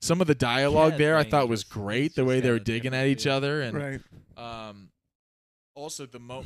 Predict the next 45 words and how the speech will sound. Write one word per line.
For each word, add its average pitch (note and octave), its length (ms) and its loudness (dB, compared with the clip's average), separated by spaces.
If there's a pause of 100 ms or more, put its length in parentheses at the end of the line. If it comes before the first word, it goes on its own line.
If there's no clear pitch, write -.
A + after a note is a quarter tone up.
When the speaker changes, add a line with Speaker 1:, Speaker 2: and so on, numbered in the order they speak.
(120)
Speaker 1:
the B2 120 -2
moments C3 420 -2
I B2+ 80 -4
said C3 280 -6
of, A2+ 240 -6
uh, G2+ 360 -6 (240)
Mando B2 520 -4
with A2 460 -8 (140)
Boba, A2+ 320 -4
I A2+ 140 -4
thought G#2+ 340 -4 (640)
shows D3 540 0
how D#3 160 -2
their D#3 120 -4
stories D3+ 380 -2
connect D3 400 -10
and G#2+ 100 -12
shows B2+ 380 2
Speaker 2:
Yeah. - 60 2
Speaker 1:
how B2 140 0
the, A2+ 380 -4
how A2 200 -6
the G2+ 120 -14
themes D#3+ 400 -6
of B2+ 80 -2
those A#2 220 0
stories A#2 340 0
overlap, A#2 640 -2
even B2 200 -6
though A#2 180 -4
they're, G#2+ 280 -6 (600)
they're G#2+ 160 -2
growing C3+ 540 -2
and B2 80 -8
have A#2 240 -8
different B2+ 380 -6
growth A2+ 420 -2
as G2+ 120 -8
far A2+ 200 -6
as G2+ 140 -8
what A2+ 240 -8
they're G#2+ 140 -6
kind A2 220 -12
of F#2 100 -12
learning. G#2+ 460 -6